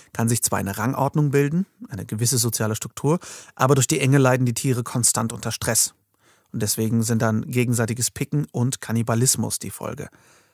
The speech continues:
Durch den ständigen Kontakt mit dem Maschendraht scheuern sich die Tiere die Federn ab. Die Hennen werden mit einem Spezialfutter gefüttert, damit sie die Legeleistung des über zehnfachen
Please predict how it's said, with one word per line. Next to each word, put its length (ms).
Durch 160
den 160
ständigen 420
Kontakt 440
mit 100
dem 80
Maschendraht 540
scheuern 260
sich 160
die 80
Tiere 280
die 80
Federn 280
ab. 240
Die 80
Hennen 340
werden 220
mit 120
einem 200
Spezialfutter 640
gefüttert, 520
damit 300
sie 380
die 340
Legeleistung 720
des 160
über 280
zehnfachen 680